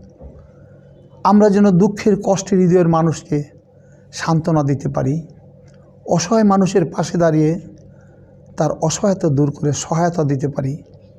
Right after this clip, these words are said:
দুঃখীজনকে যেন আমরা সুখী করতে পারি। তাহলে আমাদের জীবনের আরাধ্য লক্ষ্যে, অভিষ্ট লক্ষ্যে আমরা পৌঁছতে পারব। আল্লাহর কাছে মিনতি, আল্লাহ আমাদেরকে জ্ঞান দান করুন,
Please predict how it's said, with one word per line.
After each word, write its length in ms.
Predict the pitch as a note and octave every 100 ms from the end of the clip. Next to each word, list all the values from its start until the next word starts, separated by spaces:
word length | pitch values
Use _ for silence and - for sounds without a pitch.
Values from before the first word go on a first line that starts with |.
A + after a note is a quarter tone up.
| - - - - - _ -
দুঃখীজনকে 640 | C#3 C#3 F3+ C#3+ C3 -
যেন 160 | C3 C3+
আমরা 200 | C3 B2+
সুখী 380 | - - - D3
করতে 280 | C3+ - C3+
পারি। 300 | - - - - - - - - - - - - _ - -
তাহলে 320 | D#3 D3 F#3+
আমাদের 340 | D3+ C#3 B2 B2
জীবনের 500 | B2 C3 C#3 C#3 C3 - - -
আরাধ্য 420 | C#3+ D3 C#3 C#3+
লক্ষ্যে, 480 | C3+ B2+ - - - - - - - - - - -
অভিষ্ট 380 | D#3+ G3 - C#3+
লক্ষ্যে 360 | C3 - C#3
আমরা 160 | B2+ B2
পৌঁছতে 400 | - C3 - -
পারব। 220 | - - - -
আল্লাহর 280 | - D3+ C#3+
কাছে 240 | - C#3 D3
মিনতি, 580 | C#3+ D3 C#3+ D3 C#3+ - - - - - - -
আল্লাহ 220 | D3 D3
আমাদেরকে 400 | C#3+ C#3 C#3 C#3
জ্ঞান 280 | C3 D3 C#3+
দান 200 | C#3 C3
করুন, 380 | B2+ D3 C#3